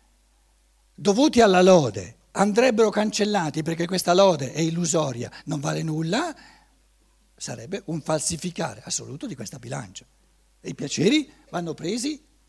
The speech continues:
nella loro realtà. Quindi non vanno falsificati il dolore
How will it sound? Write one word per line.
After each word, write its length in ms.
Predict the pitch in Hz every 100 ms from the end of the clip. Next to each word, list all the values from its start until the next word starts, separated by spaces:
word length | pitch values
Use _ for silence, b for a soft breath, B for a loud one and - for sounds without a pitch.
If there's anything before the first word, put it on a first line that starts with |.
| _
nella 240 | 143 147 139
loro 260 | 165 160
realtà. 540 | 123 107 104 185 143 _ _ _ _ _ B B B -
Quindi 300 | 233 165 131
non 320 | 180 226 220
vanno 360 | 233 294 294 240
falsificati 880 | 190 175 202 180 180 156 101 -
il 80 | 117
dolore 600 | 127 147 202 220 208 196